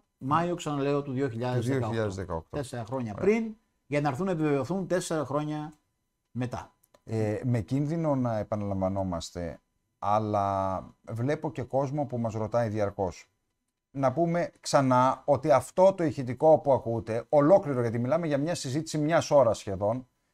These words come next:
Speaker 2: και ως ηχητικό και η απομαγνητοφώνησή του, είναι πια μέρος της δικογραφίας. Σε κάνει όμως, Κώστα, σε όλους εντύπωση, και δικαίως τους κάνει εντύπωση,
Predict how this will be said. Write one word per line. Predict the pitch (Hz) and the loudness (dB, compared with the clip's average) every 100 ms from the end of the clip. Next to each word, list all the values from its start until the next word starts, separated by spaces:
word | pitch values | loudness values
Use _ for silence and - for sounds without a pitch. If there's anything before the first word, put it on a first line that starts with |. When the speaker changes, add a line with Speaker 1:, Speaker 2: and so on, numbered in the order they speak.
| _ | _
Speaker 2:
και | - 196 | 0 2
ως | 196 190 | 4 0
ηχητικό | 156 123 131 170 165 | -4 -6 0 4 4
και | 170 | 2
η | 165 | 0
απομαγνητοφώνησή | 135 131 120 110 104 120 107 - 92 | 2 0 -2 -4 -4 -4 -4 -6 -8
του, | 104 131 - _ _ - | -8 -12 -12 _ _ -6
είναι | 202 220 196 | 0 0 0
πια | - 151 185 | 2 4 4
μέρος | 170 175 208 208 | 4 6 6 4
της | 202 175 | -2 -4
δικογραφίας. | 180 170 147 131 113 71 - _ _ _ _ | 2 6 6 6 2 -4 -12 _ _ _ _
Σε | - 190 | -4 -2
κάνει | 190 208 208 180 | 4 8 8 8
όμως, | 160 151 127 | 6 4 0
Κώστα, | - 127 131 | 0 0 0
σε | 127 | 2
όλους | 143 160 139 | 4 6 2
εντύπωση, | 127 107 92 92 - 92 - - | -2 -4 -6 -8 -8 -12 -12 -2
και | 214 | 0
δικαίως | 208 196 202 262 175 - | 2 0 2 6 6 4
τους | 107 | -8
κάνει | - 90 82 | -6 -6 -6
εντύπωση, | 76 78 69 - - | -10 -12 -12 -14 -16